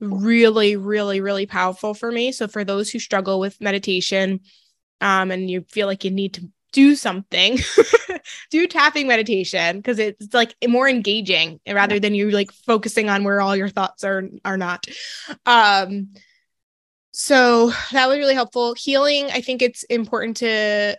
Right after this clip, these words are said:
Speaker 1: um, surround yourself with people who get you, who create space for you, who recognize your gifts. I think that's really helpful. Um, and I would, space in general, I think the word space is what's coming to me right now. Like,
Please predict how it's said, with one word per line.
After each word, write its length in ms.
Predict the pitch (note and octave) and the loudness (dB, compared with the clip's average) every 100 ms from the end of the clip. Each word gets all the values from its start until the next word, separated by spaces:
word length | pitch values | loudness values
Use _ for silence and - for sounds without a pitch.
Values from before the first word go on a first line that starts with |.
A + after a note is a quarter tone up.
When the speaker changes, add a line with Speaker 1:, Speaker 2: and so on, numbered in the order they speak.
| - | -2
Speaker 1:
um, 560 | G3 F#3 F3+ F#3+ F#3+ F#3+ _ _ _ _ _ _ - _ | -2 -2 -4 -6 -8 -12 _ _ _ _ _ _ -20 _
surround 460 | - B3+ A3+ F#3+ G3 | -6 -2 2 2 0
yourself 300 | A3 G#3+ G#3+ | -4 -4 -4
with 140 | A3 G#3+ | -4 -4
people 280 | G#3+ G#3+ G3 | -8 -6 -8
who 140 | G#3 | -6
get 220 | G3 F3 | -4 -4
you, 420 | - A#3+ D4 E4 _ - | -4 -4 -4 -6 _ -12
who 120 | G#3+ | -10
create 340 | - G3+ F#3 | -6 -6 -6
space 300 | - F#3+ F#3+ | -6 -6 -6
for 140 | - A3+ | -8 -6
you, 180 | A3+ | -6
who 120 | A3+ G#3 | -6 -6
recognize 520 | G3 G3+ F#3+ F#3+ F#3+ | -6 -8 -8 -8 -8
your 80 | F#3+ | -8
gifts. 520 | F3+ E3+ B3+ - - | -2 -2 -4 -10 -10
I 100 | G3 | -8
think 200 | F#3+ F#3 | -8 -8
that's 240 | F#3+ F3 F#3+ | -8 -8 -8
really 220 | F#3+ F#3+ | -6 -6
helpful. 640 | F#3+ - - G#3 G3+ G#3 _ _ _ - | -8 -12 -8 -4 -4 -6 _ _ _ -6
Um, 720 | F#3+ F3+ F3+ F3+ F3+ F#3+ G3+ _ _ _ _ _ - | -4 -2 -2 -6 -8 -12 -14 _ _ _ _ _ -6
and 340 | G3+ F#3+ G3 | -6 -6 -8
I 100 | - | -4
would, 120 | B3+ C#4 A#3+ | -4 -4 -12
space 420 | - - C#4+ C#4 | -10 -2 -2 -2
in 120 | B3+ | -4
general, 280 | A3+ G3 F3+ | -2 -2 -2
I 140 | F3 F#3 | -4 -4
think 140 | G3+ | -4
the 80 | G#3+ | -4
word 180 | G3+ F#3+ | -6 -8
space 380 | - F3+ F3+ - | -8 -6 -6 -10
is 120 | F3 | -14
what's 180 | E3+ - | -14 -12
coming 200 | F3 E3+ | -14 -12
to 80 | - | -12
me 100 | - | -12
right 180 | D#2+ - | -12 -10
now. 180 | - - | -10 -10
Like, 220 | D#3 | -12